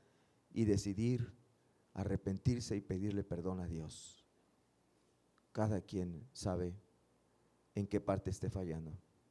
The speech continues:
Ojalá que los que estén peleados, y yo sé de algunos que están aquí disgustados, se perdonen, se reconcilien. Ojalá que los matrimonios que anden ahorita con problemas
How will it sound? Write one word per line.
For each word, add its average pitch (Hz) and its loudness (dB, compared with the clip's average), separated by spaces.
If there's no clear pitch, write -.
Ojalá 117 4
que 135 2
los 113 2
que 110 -8
estén 131 2
peleados, 139 2
y 90 -4
yo 107 6
sé 113 0
de 110 2
algunos 107 -2
que - -18
están 107 -2
aquí 104 -4
disgustados, 101 -4
se - -4
perdonen, 104 0
se - -6
reconcilien. 82 -8
Ojalá 110 2
que 113 -4
los 110 4
matrimonios 104 0
que 117 0
anden 110 -2
ahorita 104 -2
con 90 -8
problemas 120 0